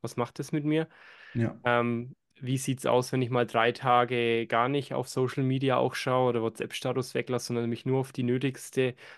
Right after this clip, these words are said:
Speaker 1: Kommunikation mit meinen Menschen, die gerade nah an mir dran sind, ähm, drauf lege? Was, äh, macht es mit mir? Und ja, damit könnten wir euch auch in die Woche entlassen.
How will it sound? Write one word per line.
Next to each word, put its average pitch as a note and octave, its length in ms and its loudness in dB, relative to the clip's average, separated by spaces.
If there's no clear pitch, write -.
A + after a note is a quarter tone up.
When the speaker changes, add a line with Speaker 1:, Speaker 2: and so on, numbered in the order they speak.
Speaker 1:
Kommunikation B2+ 840 2
mit B2+ 140 2
meinen A2+ 440 2
Menschen, B2+ 380 0
die B2 100 -4
gerade A#2+ 260 0
nah A#2+ 200 4
an B2 100 4
mir A#2+ 140 2
dran A#2 260 -2
sind, D3 300 -2
ähm, C3 420 2
drauf B2 420 4
lege? B2+ 460 2
Was, - 560 0
äh, A#2+ 360 0
macht B2 420 -2
es - 400 -6
mit A2 160 -4
mir? A2 380 -2
Und A2 480 -8
ja, A2 320 0
damit A2+ 340 0
könnten B2 400 -4
wir A#2+ 80 4
euch A#2 140 2
auch A#2 160 4
in B2 120 0
die A#2+ 360 -2
Woche B2 400 2
entlassen. A#2+ 640 2